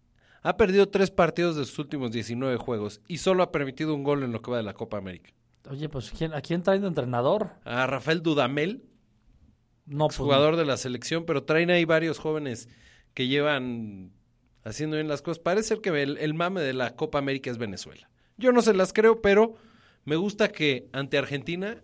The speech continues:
Speaker 1: son, no son favoritos, son underdogs y pagan más quinientos cincuenta.
Speaker 2: Y Argentina que está menos trescientos, ¿qué?
Speaker 1: Menos ciento ochenta y dos.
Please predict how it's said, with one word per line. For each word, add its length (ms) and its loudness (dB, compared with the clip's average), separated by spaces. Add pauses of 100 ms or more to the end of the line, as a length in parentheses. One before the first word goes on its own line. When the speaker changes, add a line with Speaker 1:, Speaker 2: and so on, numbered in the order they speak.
(520)
Speaker 1:
son, 300 -12 (180)
no 220 -2
son 220 0
favoritos, 460 0
son 160 -4
underdogs 520 -2
y 20 -10
pagan 320 -2
más 200 -6
quinientos 420 -8
cincuenta. 540 -12 (200)
Speaker 2:
Y 140 -8
Argentina 420 0
que 60 0
está 180 0
menos 380 -4
trescientos, 260 -2
¿qué? 60 4
Speaker 1:
Menos 180 0
ciento 280 0
ochenta 340 -2
y 40 0
dos. 280 -6